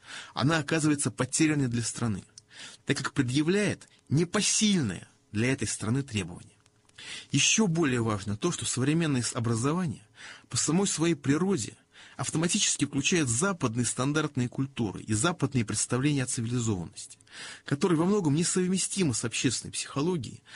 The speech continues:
а во многом даже с объективными потребностями развития незападных обществ. У нас это всегда проявлялось, с одной стороны, в том, что нельзя списывать,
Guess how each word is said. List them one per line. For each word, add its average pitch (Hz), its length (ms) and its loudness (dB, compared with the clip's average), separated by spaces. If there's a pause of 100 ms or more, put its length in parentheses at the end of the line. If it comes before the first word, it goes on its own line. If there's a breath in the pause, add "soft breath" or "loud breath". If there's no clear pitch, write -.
(240 loud breath)
а 123 140 2
во 160 80 2
многом 180 340 2
даже 139 220 0
с - 120 -4
объективными 143 520 -2
потребностями 113 720 -2
развития 95 480 -6
незападных 90 680 -8
обществ. - 380 -16 (760)
У 151 60 2
нас 196 280 2
это 143 180 -2
всегда 156 340 0
проявлялось, 127 600 0
с - 80 -4
одной 135 260 0
стороны, 110 320 -4
в - 120 -10
том, 156 180 -2
что 113 340 -4 (320 loud breath)
нельзя 139 420 2
списывать, - 720 -4